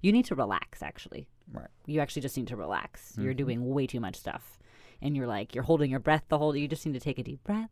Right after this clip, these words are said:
Speaker 1: and relax and let it happen.
Speaker 2: Mm-hmm.
Speaker 1: And it always happens.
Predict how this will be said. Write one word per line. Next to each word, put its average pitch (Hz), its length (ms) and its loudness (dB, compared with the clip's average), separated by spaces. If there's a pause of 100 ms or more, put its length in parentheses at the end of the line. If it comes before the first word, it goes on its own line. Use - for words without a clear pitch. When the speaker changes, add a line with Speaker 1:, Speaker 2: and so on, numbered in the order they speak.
(300)
Speaker 1:
and 123 160 -4
relax 165 640 -4 (520)
and 156 200 2
let 165 140 4
it 180 100 2
happen. 202 640 -2
Speaker 2:
Mm-hmm. 101 360 -6 (480)
Speaker 1:
And 143 520 4
it 147 160 -2
always 139 320 -2
happens. 135 680 -12